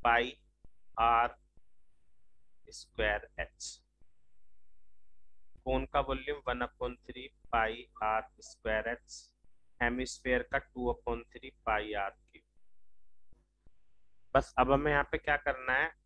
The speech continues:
एक step और यहाँ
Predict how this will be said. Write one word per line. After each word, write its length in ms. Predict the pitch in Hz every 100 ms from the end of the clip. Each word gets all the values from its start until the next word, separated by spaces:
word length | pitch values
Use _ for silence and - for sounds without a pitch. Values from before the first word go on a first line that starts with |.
| - - - - - - - - - - - - - - - - - - - - - - - - - - - - - - - - - - - - - - - - - - - - - - - - 107
एक 220 | 110 -
step 320 | - 127 120 120
और 260 | 113 113
यहाँ 120 | 110